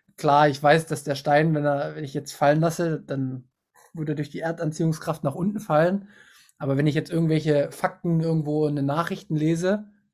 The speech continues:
irgendwelche Informationen bekomme, hatten wir ja auch schon oft besprochen,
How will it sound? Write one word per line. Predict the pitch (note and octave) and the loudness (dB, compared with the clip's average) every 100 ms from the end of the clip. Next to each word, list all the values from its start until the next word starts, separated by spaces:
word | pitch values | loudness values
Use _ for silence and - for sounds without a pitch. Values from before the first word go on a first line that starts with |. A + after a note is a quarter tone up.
| _ | _
irgendwelche | F#3+ D#3+ D#3+ E3+ | -4 0 0 -2
Informationen | D#3 D3+ C#3 E3 F3 | -4 -2 -2 0 -2
bekomme, | F3 D#3+ F3 E3 | -2 -2 -2 -2
hatten | D#3+ E3 | -2 2
wir | D#3 | 2
ja | D3+ | 2
auch | D#3+ | -2
schon | - D#3+ | -2 -4
oft | D#3 | -4
besprochen, | - - D#3+ D#3 E3 | -10 -10 -6 -2 -4